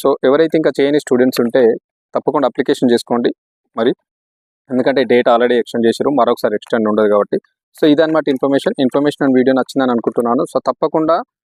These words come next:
డిసెంబర్ ఫస్ట్ లాస్ట్ డేట్ అనమాట. నేను చేసే వీడియో, ఆ, ఇది థర్టీ నాడు చేస్తున్నాను, మీకు maybe ఫస్ట్కి వస్తుండొచ్చు, డిసెంబర్ ఫస్ట్ లాస్ట్ డేట్ ఆనడే కాబట్టి తప్పకుండా అప్లికేషన్ చేయండి. ఈ వీడియో and ఇన్ఫర్మేషన్ నచ్చితే కంపల్సరీ లైక్ చేయండి, షేర్ చేయండి, సబ్స్క్రైబ్ చేసుకొని నా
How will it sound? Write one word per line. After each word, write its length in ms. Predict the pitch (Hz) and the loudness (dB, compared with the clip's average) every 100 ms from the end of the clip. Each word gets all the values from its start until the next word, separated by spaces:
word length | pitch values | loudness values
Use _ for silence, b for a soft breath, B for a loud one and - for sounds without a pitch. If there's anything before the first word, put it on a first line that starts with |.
| - | -12
డిసెంబర్ 320 | 120 151 156 - | -6 -2 -2 -2
ఫస్ట్ 220 | 131 147 131 | -2 2 2
లాస్ట్ 180 | 127 135 | 2 0
డేట్ 100 | 135 | 0
అనమాట. 300 | 127 127 151 | 0 0 0
నేను 220 | 160 127 | 0 2
చేసే 240 | 120 123 156 135 | 2 2 2 2
వీడియో, 400 | 131 139 143 135 151 _ _ - 120 | 2 4 4 4 0 _ _ -8 -2
ఆ, 100 | 117 | 0
ఇది 200 | 117 127 131 | 0 -2 -2
థర్టీ 220 | 117 147 | -2 -2
నాడు 140 | 143 139 | 0 0
చేస్తున్నాను, 400 | 135 - 135 131 220 131 | -2 -2 -2 -2 0 0
మీకు 180 | 123 | 2
maybe 240 | 123 120 131 117 120 | 2 2 0 -2 -4
ఫస్ట్కి 300 | 123 - 135 | -8 -6 -4
వస్తుండొచ్చు, 460 | 131 143 120 113 135 | -4 -2 -2 0 -2
డిసెంబర్ 340 | 120 - 117 - | -2 -4 -4 -2
ఫస్ట్ 180 | 117 202 147 | -2 0 2
లాస్ట్ 240 | 120 123 | 2 2
డేట్ 120 | 139 | 2
ఆనడే 260 | 127 123 123 120 | 2 0 0 0
కాబట్టి 200 | 117 - | -2 -4
తప్పకుండా 340 | 127 - 151 147 | -8 -4 -2 -2
అప్లికేషన్ 440 | - 135 120 127 | -2 -4 0 2
చేయండి. 220 | 117 117 233 _ _ _ _ 131 120 | 2 0 -4 _ _ _ _ -8 -4
ఈ 120 | 131 135 | -2 0
వీడియో 220 | 139 165 | 2 2
and 80 | 165 151 | 2 0
ఇన్ఫర్మేషన్ 360 | 139 147 - | -2 -2 -2
నచ్చితే 220 | 131 - - | -4 -4 -6
కంపల్సరీ 360 | 123 123 139 143 113 | -2 -2 0 2 2
లైక్ 140 | 117 120 | 0 0
చేయండి, 200 | 131 131 | 0 0
షేర్ 240 | - 113 113 | 0 0 2
చేయండి, 220 | 120 117 123 | 0 0 -2
సబ్స్క్రైబ్ 360 | 113 - - 127 | -4 -4 -4 -2
చేసుకొని 380 | 127 - 135 | -2 -2 -2
నా 100 | 110 | -2